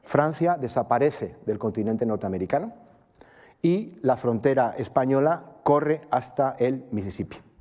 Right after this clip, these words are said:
Eso significa que mientras antes el Imperio Español tenía el estado tapón, el colchón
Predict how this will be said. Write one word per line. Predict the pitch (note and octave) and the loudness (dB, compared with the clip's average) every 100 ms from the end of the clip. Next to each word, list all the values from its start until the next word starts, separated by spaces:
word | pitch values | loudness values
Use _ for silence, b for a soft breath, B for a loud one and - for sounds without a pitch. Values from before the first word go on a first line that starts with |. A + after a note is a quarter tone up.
| _ _ _ _ B B B B B B | _ _ _ _ B B B B B B
Eso | C#3 D#3 - F3 - | 0 2 2 0 0
significa | - - C3 B2+ B2 F3+ E3+ F3 E3+ - | -10 -6 0 0 2 0 2 0 0 -4
que | - A#2 | -2 -2
mientras | A#2+ A#2+ A#2 A#2+ A#2+ A#2 - | 0 0 0 0 -2 -2 0
antes | E3 E3 - F#3+ - - - | 2 2 -2 -6 -6 -18 -6
el | A2 | -2
Imperio | G#2+ G#2+ C3+ | -2 0 0
Español | C#3 - C3 D3 A#2 - | 0 0 2 2 0 -4
tenía | - G#2+ A#2 B2 A#2+ - - | -4 0 2 2 0 -4 -4
el | G#2 | -2
estado | G#2 - C3+ C#3 | -2 -2 0 2
tapón, | C#3 A#2+ E3+ F3 | 0 0 2 2
el | A#2+ G2+ | 0 0
colchón | A2+ - - D3 G2+ | -2 -2 0 0 -2